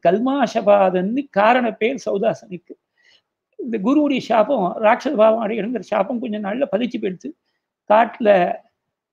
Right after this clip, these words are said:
ராட்சசனா இருக்கிற பொழுது ஒரு பிராமண தம்பதிகள் ராட்சசால் நரமாம்சத்தை சாப்பிடுவாளோனோ, அந்த பிராமணனுடைய பத்னி ஆனமுட்டும் கெஞ்சினா, "நாங்க அந்யோன்யமா இருக்கோம், என் பர்த்தாவை நீங்க விட்டு வைங்கோனால்"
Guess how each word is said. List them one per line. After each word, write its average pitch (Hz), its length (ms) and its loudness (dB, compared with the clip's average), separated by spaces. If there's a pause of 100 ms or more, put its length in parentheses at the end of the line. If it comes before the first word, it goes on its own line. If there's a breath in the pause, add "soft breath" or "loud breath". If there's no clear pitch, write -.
(300)
ராட்சசனா 220 580 -4
இருக்கிற 214 340 -6
பொழுது 214 500 -2 (400)
ஒரு 190 240 0
பிராமண 247 460 2
தம்பதிகள் 226 640 -2 (440)
ராட்சசால் 254 520 0
நரமாம்சத்தை 269 880 0
சாப்பிடுவாளோனோ, 226 840 0 (340 soft breath)
அந்த 220 200 0
பிராமணனுடைய 214 800 0
பத்னி 262 320 -4
ஆனமுட்டும் 220 600 -2
கெஞ்சினா, 226 440 -2
"நாங்க 190 320 2
அந்யோன்யமா 247 500 -2
இருக்கோம், 233 400 0 (360 soft breath)
என் 190 160 0
பர்த்தாவை 226 360 6
நீங்க 214 200 2
விட்டு 185 240 0
வைங்கோனால்" 233 520 -2